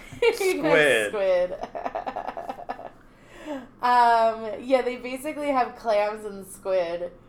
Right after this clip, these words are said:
Speaker 2: Yeah.
Speaker 1: Um, but they, so they apparently harvest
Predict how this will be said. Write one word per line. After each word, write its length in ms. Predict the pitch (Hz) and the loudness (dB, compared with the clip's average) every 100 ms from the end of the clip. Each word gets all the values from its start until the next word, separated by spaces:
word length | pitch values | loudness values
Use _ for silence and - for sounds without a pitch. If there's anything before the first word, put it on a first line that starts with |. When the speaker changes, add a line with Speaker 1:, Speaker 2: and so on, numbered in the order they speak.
| - - - - | -20 -20 -20 -8
Speaker 2:
Yeah. 260 | 123 113 - - - | -2 -2 -4 -12 -10
Speaker 1:
Um, 580 | 190 185 175 170 170 180 202 - - - - - - - - - - | -2 2 2 2 -4 -12 -14 -16 -20 -20 -20 -20 -20 -20 -20 -20 -8
but 180 | 220 214 | -4 -2
they, 140 | 214 | -2
so 120 | 214 254 | -2 -2
they 200 | 226 226 | 0 4
apparently 500 | 220 285 320 240 214 | 4 4 4 4 0
harvest 640 | 208 214 208 196 - - | 2 0 2 0 -2 -18